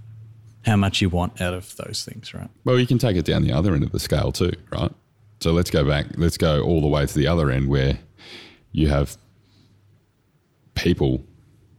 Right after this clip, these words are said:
Speaker 2: philosophizing and theorizing about the best way to climb a, let's say, a, a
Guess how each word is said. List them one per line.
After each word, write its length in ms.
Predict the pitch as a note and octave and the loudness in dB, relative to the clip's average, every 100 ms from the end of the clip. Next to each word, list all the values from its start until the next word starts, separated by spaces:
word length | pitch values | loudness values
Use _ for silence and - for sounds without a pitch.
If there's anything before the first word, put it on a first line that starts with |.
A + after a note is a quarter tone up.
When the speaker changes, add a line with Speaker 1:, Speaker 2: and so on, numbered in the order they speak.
| _ _ - _ | _ _ -20 _
Speaker 2:
philosophizing 920 | - D#2 D2 - C#2+ C#2 C#2 C#2 C#2 | -4 0 0 -2 -2 0 0 0 -2
and 220 | B1+ C2+ - | -2 -4 -2
theorizing 640 | E2 D2+ C#2+ C2+ C2 C2 | 0 2 2 0 -2 -2
about 320 | B1+ C2+ B1+ - _ - - - - - | -2 -2 -4 -10 _ -20 -20 -20 -20 -6
the 80 | D2+ | -2
best 280 | D#2+ - | -2 -2
way 200 | C#2 C2 | -4 -4
to 120 | C#2+ - | -6 -8
climb 380 | - D2+ C#2 | -4 -2 0
a, 280 | C2+ C2 B1+ - _ - - - - | -2 -2 -6 -12 _ -20 -20 -20 -8
let's 180 | D2 - | -6 -4
say, 240 | C#2+ C2+ | -4 -2
a, 140 | B1 C2 - - | -4 -8 -12 -6
a 320 | C#2 C2+ | -4 -4